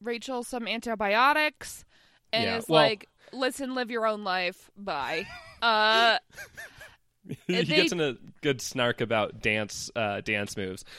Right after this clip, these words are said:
Speaker 2: Um,
Speaker 1: There's
Speaker 2: yeah, I
Speaker 1: a short moment where, um, Finn is like, "Why am I here instead of your boyfriend?" And Rachel responds with, "Well, you know, Jesse's on spring break with local adrenaline."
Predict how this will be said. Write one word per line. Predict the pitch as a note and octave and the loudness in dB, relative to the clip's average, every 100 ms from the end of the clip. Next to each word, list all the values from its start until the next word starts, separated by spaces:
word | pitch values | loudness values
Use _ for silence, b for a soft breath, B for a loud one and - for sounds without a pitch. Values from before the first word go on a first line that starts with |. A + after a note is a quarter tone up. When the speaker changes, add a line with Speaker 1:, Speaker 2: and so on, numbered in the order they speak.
| B - | B 0
Speaker 2:
Um, | C#3 C3+ - C#4+ | 2 2 -4 0
Speaker 1:
There's | D4 | 4
Speaker 2:
yeah, | C#4 D#4 | 6 8
I | D4+ C#4+ C4+ C4+ C4 C4 | 6 6 4 4 2 2
Speaker 1:
a | |
short | B3+ - D#4+ D#4 - | 0 -2 0 0 0
moment | C#4 C4+ C#4 C4+ | -2 0 0 -2
where, | A#3+ B3 B3 A#3 A3 _ | -2 0 2 0 -2 _
um, | A3+ G#3+ G#3 G#3 F#3+ | -2 -2 -4 -8 -12
Finn | - - B3+ B3+ B3 A#3+ | -18 -2 2 2 0 -4
is | - A3+ - | -2 -4 -4
like, | A3 G#3 G3 F#3+ | -6 -2 -2 0
"Why | A#3 A#3+ | 4 4
am | A#3 | 4
I | A#3 A3+ | 0 0
here | B3 A#3 | -2 -4
instead | A3 - G#3 | -6 -6 -6
of | F#3 | -6
your | F3+ | -12
boyfriend?" | - A#3+ B3 B3 B3 A#3+ A3+ A3 A3 A3 - | -4 2 2 0 0 2 2 2 0 -4 -6
And | G#3 G3+ F#3+ F#3 F#3 F#3 F#3 F#3 - _ | -4 -2 -2 -2 -2 -4 -8 -12 -16 _
Rachel | F3 G3 G3+ G3 | -4 -2 -2 -6
responds | G3+ - G#3 G3 G#3 | -8 0 0 0 -4
with, | G3 _ | -6 _
"Well, | G#3+ A3 | 0 0
you | A3 | 0
know, | G#3+ A3 | -2 -4
Jesse's | G#3 G#3 - G#3+ G3+ G3 b b b b b b _ | -2 -2 -2 -8 -8 -10 b b b b b b _
on | A3 B3+ C4 C4 | 0 2 2 0
spring | - - C#4+ C4+ | -4 -2 -2 0
break | B3+ C4 D#4+ - | 4 6 6 2
with | C#4 A#3 | -6 0
local | B3 B3 C4 | -2 0 0
adrenaline." | A#3 C4 A#3 A3+ A3+ A3+ A#3+ C4+ | 0 4 4 4 4 2 2 0